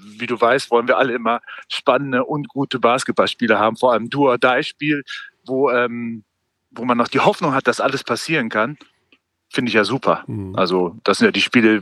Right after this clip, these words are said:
Speaker 1: warum wir Basketball dann so lieben. Aber
Speaker 2: Ja.
Speaker 1: ich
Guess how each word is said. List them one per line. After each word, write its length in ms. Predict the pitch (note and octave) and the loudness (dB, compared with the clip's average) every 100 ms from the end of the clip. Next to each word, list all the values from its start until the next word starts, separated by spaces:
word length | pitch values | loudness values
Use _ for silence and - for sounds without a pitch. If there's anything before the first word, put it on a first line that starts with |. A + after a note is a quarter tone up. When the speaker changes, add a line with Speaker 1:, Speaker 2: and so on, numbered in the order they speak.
| F#2 | 2
Speaker 1:
warum 260 | G2 A#2 | 2 2
wir 80 | A2 | 2
Basketball 760 | G#2+ G#2 A2 G#2+ F2+ - G2 F2+ - - - - - | 4 2 0 -4 -6 -10 -10 -12 -12 -14 -12 -6 -2
dann 160 | B2 | 0
so 100 | A#2 | 0
lieben. 380 | A2 F#3+ A#2+ D#2 | 0 0 -2 -6
Aber 240 | G2+ G2 | -2 -2
Speaker 2:
Ja. 60 | F#2+ | -2
Speaker 1:
ich 160 | - | -4